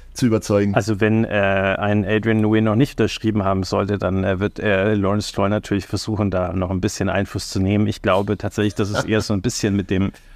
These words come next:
Speaker 2: Hype-, Hypercar zu tun hat, äh, das Red Bull und Aston Martin
Speaker 1: Mhm.
Speaker 2: gemeinsam entwickeln. Äh, das, äh,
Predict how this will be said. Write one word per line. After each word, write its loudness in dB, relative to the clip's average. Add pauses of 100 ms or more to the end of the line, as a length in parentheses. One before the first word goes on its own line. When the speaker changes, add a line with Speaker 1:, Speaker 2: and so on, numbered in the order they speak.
(120)
Speaker 2:
Hype-, -2
Hypercar 0
zu -10
tun 0
hat, -2
äh, 0
das -2
Red 0
Bull 2
und 0
Aston -2
Martin 4
Speaker 1:
Mhm. 4
Speaker 2:
gemeinsam 2
entwickeln. 0 (440)
Äh, 2
das, -4
äh, 0